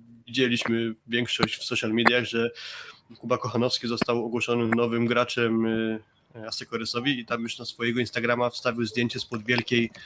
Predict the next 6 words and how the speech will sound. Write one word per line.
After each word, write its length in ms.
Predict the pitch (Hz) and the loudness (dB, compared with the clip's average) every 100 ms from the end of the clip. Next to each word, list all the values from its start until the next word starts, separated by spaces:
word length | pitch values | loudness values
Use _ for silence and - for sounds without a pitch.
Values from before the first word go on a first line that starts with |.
| - - - _ - 131 | -18 -18 -20 _ -20 -2
tej, 240 | 113 101 | -2 0
no, 180 | 107 101 | -2 -4
wielkiego 520 | 113 113 123 120 120 120 - _ - - - _ - 101 - - _ _ _ _ _ _ _ _ _ _ _ - 120 117 - 117 - | -2 0 2 2 4 2 2 _ -20 -20 -20 _ -20 -20 -20 -20 _ _ _ _ _ _ _ _ _ _ _ 0 2 2 -2 -6 -2
pomnika 380 | 123 120 110 107 _ 110 | 0 2 0 -4 _ -4
miasta, 580 | 107 107 110 127 - | -2 0 2 2 2
więc 120 | 117 | -2